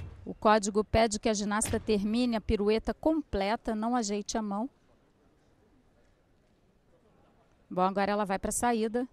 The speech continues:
É a saída de dupla pirueta.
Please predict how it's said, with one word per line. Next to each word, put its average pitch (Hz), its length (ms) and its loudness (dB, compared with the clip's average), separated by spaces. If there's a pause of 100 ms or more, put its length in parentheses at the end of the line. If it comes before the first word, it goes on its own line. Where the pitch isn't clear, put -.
(2250)
É 202 80 -4
a 226 60 0
saída 220 340 0
de 214 140 -2
dupla 247 340 2
pirueta. 247 760 4